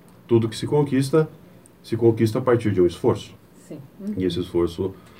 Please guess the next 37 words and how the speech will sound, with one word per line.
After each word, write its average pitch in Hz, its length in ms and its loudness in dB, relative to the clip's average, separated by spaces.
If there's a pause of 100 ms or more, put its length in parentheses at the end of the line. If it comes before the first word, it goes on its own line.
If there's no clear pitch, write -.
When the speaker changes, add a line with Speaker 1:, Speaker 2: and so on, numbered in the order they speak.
(320)
Speaker 1:
se - 160 -4
ele 87 120 2
é 85 60 4
legítimo, 87 680 -2
né, 80 160 -8
se - 140 -14
ele 78 120 -12
é 76 60 -10
um 78 80 -8
esforço, 76 800 -10 (1040)
que - 60 -16
eu - 100 -16
posso - 240 -12
dizer, 73 340 -8
de 73 180 -12
autêntico, 113 680 -4 (500)
é 82 80 -10
meu 98 300 4
esforço, - 540 -6
Speaker 2:
Uhum. 190 320 -8 (500)
Speaker 1:
e 165 60 -8
ele 82 100 -4
é 82 40 -4
legítimo 87 640 -6
porque - 240 -8
ele - 100 -4
é - 60 -6
meu, 92 260 -2 (300)
Speaker 2:
Uhum. 180 300 -8 (300)
Speaker 1:
ele, 78 540 -6
ele 78 300 -6
vai 92 200 -4
me 107 140 8
premiar 127 640 6
com - 100 -8
essa - 160 -10
conquista. - 480 -12